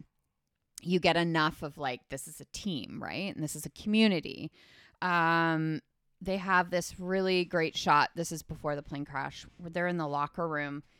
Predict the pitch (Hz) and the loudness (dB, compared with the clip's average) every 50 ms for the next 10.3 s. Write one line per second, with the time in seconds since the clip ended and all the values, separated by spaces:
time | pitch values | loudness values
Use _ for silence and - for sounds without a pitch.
0 | _ _ - _ _ _ _ - 185 190 185 180 175 160 - _ - - - - | _ _ -20 _ _ _ _ -2 0 2 2 2 2 0 -4 _ -2 -2 -2 2
1 | - 185 214 226 247 254 - 269 240 240 226 196 185 185 180 165 151 - - - | 2 2 4 4 2 0 0 -2 -2 0 0 -2 -2 -2 -6 -6 -6 -4 -2 -2
2 | 139 131 117 - - 143 - - - 226 214 - - - 254 233 220 214 208 - | -2 -2 -2 -4 -6 -8 -8 -6 -8 -8 -8 -8 -8 -6 -4 -2 -2 -2 -2 -4
3 | - 180 165 156 - - - 185 185 180 175 170 175 175 180 180 180 180 180 175 | -4 -4 -4 -4 -6 -10 -12 -10 -10 -8 -8 -6 -4 -2 0 0 0 -2 -2 -4
4 | 175 175 170 - _ _ _ _ - _ _ _ 165 165 160 156 - - 180 170 | -8 -10 -12 -14 _ _ _ _ -20 _ _ _ -8 -8 -8 -8 -10 -10 -10 -8
5 | 170 170 170 170 170 175 180 170 - - 139 131 131 180 254 - _ _ _ _ | -4 -2 -2 0 0 -2 -6 -10 -6 -4 -4 -2 -2 -2 -4 -4 _ _ _ _
6 | _ _ _ _ _ _ - 180 185 180 180 175 170 - _ - 196 202 226 208 | _ _ _ _ _ _ -2 0 2 4 2 2 0 -4 _ -12 -10 -10 -10 -10
7 | - - - - - 214 185 180 175 160 143 147 147 147 160 165 185 - - - | -8 -10 -10 -8 -4 0 0 2 2 2 2 0 -2 -4 -6 -8 -12 -12 -8 -10
8 | 185 - - - - _ - 185 170 - - - 180 180 185 202 208 214 208 208 | -10 -8 -10 -16 -16 _ -10 -8 -8 -6 -4 -2 2 2 4 2 2 0 0 2
9 | 175 170 175 175 175 180 180 175 170 170 170 180 190 202 202 196 180 165 160 147 | 4 4 6 6 4 2 0 -2 -2 -2 -2 -2 -2 -2 -2 -4 -4 -2 0 0
10 | 143 147 175 202 208 156 | 2 0 0 -2 -6 -10